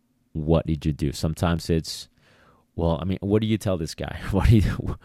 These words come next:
what do you tell the, so what did you do?" "I, I just pulled him out."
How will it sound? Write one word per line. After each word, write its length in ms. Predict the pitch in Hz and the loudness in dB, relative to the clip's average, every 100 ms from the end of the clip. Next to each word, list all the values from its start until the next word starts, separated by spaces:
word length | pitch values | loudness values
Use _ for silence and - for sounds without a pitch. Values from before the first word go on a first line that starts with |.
| _ | _
what 160 | 101 101 | 2 4
do 80 | 107 | 6
you 140 | 104 | 4
tell 220 | - 92 | 2 0
the, 180 | 87 95 | 0 -2
so 160 | - 95 | 0 2
what 140 | 101 | 2
did 120 | 98 | 0
you 80 | 95 | -2
do?" 240 | 87 104 - | 0 -2 0
"I, 140 | 98 90 _ | -2 -4 _
I 120 | - 87 | -6 -4
just 220 | 92 - | -4 -2
pulled 220 | 95 92 | 0 0
him 100 | 82 | 0
out." 240 | 82 82 | -2 -4